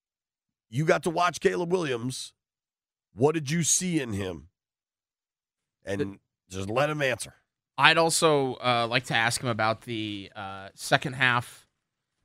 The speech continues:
Speaker 2: Uh, when he was with Arizona, those offenses really kind of nosedived in the second half of the season.
Speaker 1: Sure.
Speaker 2: I don't, I don't know exactly how you would formulate that question, but I would wanna ask him something about that too.
Speaker 1: Jeff,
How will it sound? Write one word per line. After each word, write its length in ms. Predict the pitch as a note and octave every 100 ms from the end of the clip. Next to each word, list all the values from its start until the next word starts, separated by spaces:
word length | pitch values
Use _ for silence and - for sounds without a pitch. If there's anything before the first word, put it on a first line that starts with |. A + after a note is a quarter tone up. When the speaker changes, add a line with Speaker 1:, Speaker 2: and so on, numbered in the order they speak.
| _ _ A2
Speaker 2:
Uh, 420 | G#2+ G#2+ G#2+ G#2 B2+
when 140 | C3+
he 100 | C#3
was 280 | C#3 B2 A#2+ -
with 360 | B2 A2+ - -
Arizona, 680 | B2 A#2+ A2+ A#2+ C3+ C3+ C3+ _
those 300 | C3 C3 B2
offenses 520 | C3 B2 C#3 B2 A#2 A#2
really 320 | A#2+ A#2 A2+
kind 260 | A#2+ A2
of 180 | A2 A2
nosedived 680 | A2 G#2+ A#2+ B2 B2 B2 A#2
in 60 | A2+
the 60 |
second 280 | B2 A#2 A#2+
half 180 | A2+ A#2+
of 80 | G#2+
the 60 |
season. 400 | - G#2+ C3 C3 -
Speaker 1:
Sure. 320 | - A2 A2 - -
Speaker 2:
I 100 | A#2
don't, 300 | A#2+ A2+ G#2+ -
I 80 |
don't 80 | B2+
know 100 | B2
exactly 380 | A2+ A2+ A2+ A#2
how 100 | A#2
you 80 | G#2+
would 120 | G#2
formulate 440 | - A#2+ A#2 A2+
that 140 | A2 G2+
question, 400 | A#2+ A#2 A#2+ A2+
but 160 | G#2 - _ _ _ -
I 60 |
would 80 | A#2+
wanna 140 | B2 A2+
ask 200 | A#2 B2+
him 60 |
something 240 | A#2+ A#2 A2+
about 220 | G#2+ A2
that 180 | G2+ -
too. 220 | - - _ _ _ _ _ _ _ _ _ _ _ _ _ _
Speaker 1:
Jeff, 400 | - F3+ D3 -